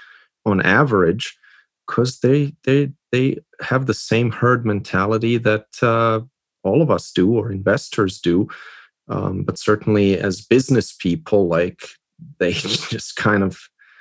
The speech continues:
do what's expected of them mostly. Uh, you know, maybe you see it less with owner operators, people who feel real agency with the companies they run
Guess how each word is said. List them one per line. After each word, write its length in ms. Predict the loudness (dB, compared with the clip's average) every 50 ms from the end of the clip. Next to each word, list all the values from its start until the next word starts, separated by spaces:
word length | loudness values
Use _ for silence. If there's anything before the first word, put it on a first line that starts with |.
| -20 -20 -20 _ _ _ _ _ _
do 100 | 2 2
what's 340 | 2 4 2 0 -2 -4 -6
expected 680 | -10 -10 -10 -12 -8 -4 -4 -4 -4 -2 0 0 2 2
of 200 | 2 0 0 0
them 220 | 0 0 0 0
mostly. 800 | 0 0 2 2 2 0 0 -4 -8 -4 -2 0 0 -2 -4 -8 _ -6
Uh, 60 | -4
you 180 | 0 2 2 2
know, 100 | 2 2
maybe 280 | 2 2 2 2 2 2
you 100 | 2 2
see 260 | 0 -2 0 0 0
it 140 | 0 0 0
less 280 | 0 0 0 0 0 0
with 120 | 0 0 0
owner 360 | 0 0 2 2 4 4 4
operators, 840 | 2 0 0 -2 -2 0 2 2 2 2 0 -2 -2 -4 -12 -20 _ _ _
people 260 | -4 -4 -2 0 -2
who 160 | -2 -2 -2 -4
feel 380 | -4 -4 -2 2 2 2 2
real 400 | 2 0 2 2 2 2 0 0 0
agency 680 | 2 2 2 2 2 0 0 0 -2 -2 -2 0 2 2
with 160 | 2 2 2
the 80 | 0
companies 640 | -2 -2 -2 -2 -2 -2 0 0 2 2 2 0 0 0
they 140 | 0 0
run 500 | 0 0 0 0 2 2 2 2 0 -2